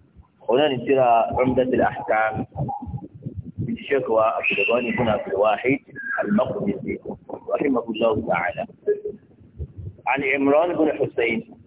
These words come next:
رضي الله عنه أن رسول الله صلى الله عليه وآله وسلم رأى رجلا معتزلا لم يصل في القوم فقال:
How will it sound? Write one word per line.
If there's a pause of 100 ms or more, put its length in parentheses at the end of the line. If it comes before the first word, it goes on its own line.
(720)
رضي
الله
عنه (1000)
أن
رسول
الله (260)
صلى
الله
عليه
وآله
وسلم
رأى (140)
رجلا (240)
معتزلا (1400)
لم
يصل (200)
في
القوم (1080)
فقال: